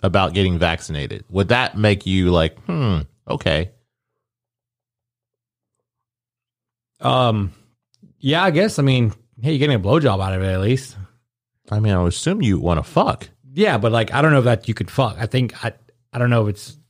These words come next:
Speaker 1: I would s-, if it's a hooker, I'm pretty sure you're gonna be fucking.
Speaker 2: Well, it is at thirty minutes with, with the girl. So.
Speaker 1: So is it l-, prostitution legal there?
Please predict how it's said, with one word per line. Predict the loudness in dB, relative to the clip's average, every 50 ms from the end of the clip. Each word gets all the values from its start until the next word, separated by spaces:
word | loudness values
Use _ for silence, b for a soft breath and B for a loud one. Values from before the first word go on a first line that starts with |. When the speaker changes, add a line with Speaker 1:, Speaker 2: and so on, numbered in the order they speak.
| _ _ -4
Speaker 1:
I | 0 2
would | 2 2 2
s-, | 0 -2 -6 -2 -2
if | -2 0 0 0
it's | 0 2
a | 2 2
hooker, | 2 2 0 0 0 2
I'm | 4 4 2 2
pretty | 2 2 0 0
sure | 0 -2 -2
you're | -2 -2 0
gonna | 0 0 2 2
be | 0 -2
fucking. | 0 0 0 0 0 0 -4 -4 -4 -6 -10 _ _ _ _ _ _ _ _ _
Speaker 2:
Well, | -2 0 0
it | 2
is | 0 0 0 0
at | 0 2
thirty | 2 2 2 2
minutes | 2 0 -2 -4 -6 -10 -16 -18 -16
with, | -16 -16 _ _ _ -8
with | -8 -6 -6
the | -8 -10
girl. | -8 -8 -8 -10 -10 -14 -16 -18 -20 _ _ _ _ _ _ _ _ _ _ _ _ _ _ _ _ _ _ _ _ _ _ _ _ -20
So. | -20 -20 -20 -20 _ _ _ _ _ _ _ _ _ _ -6
Speaker 1:
So | 0 2 4 6 6
is | 4 4
it | 4 2 2
l-, | 0 -2 -2 -2
prostitution | 0 2 2 2 2 0 -2 -2 0 2 4 4
legal | 4 4 4 4 2 2
there? | 2 0 0 -2